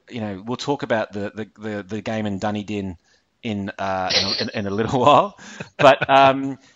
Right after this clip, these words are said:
you know, it, it makes me think, yeah, I, look, you know, I'm not jumping up and down about our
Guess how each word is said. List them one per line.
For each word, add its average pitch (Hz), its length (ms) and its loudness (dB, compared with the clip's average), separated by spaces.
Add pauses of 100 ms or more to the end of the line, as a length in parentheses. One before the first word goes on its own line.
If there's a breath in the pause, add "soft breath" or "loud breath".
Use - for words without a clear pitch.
(140)
you 156 80 -2
know, 151 120 6
it, 160 100 -2 (480)
it 160 120 -8
makes 175 260 0
me 175 60 -4
think, 143 320 -8
yeah, 160 300 2
I, 143 180 -6
look, 131 160 -8
you 131 60 -4
know, 95 140 -6 (260)
I'm 135 160 -4
not 139 180 -4
jumping 120 320 -4
up 113 120 -4
and 110 120 -8
down 110 160 -2
about 107 200 -2
our 101 140 -2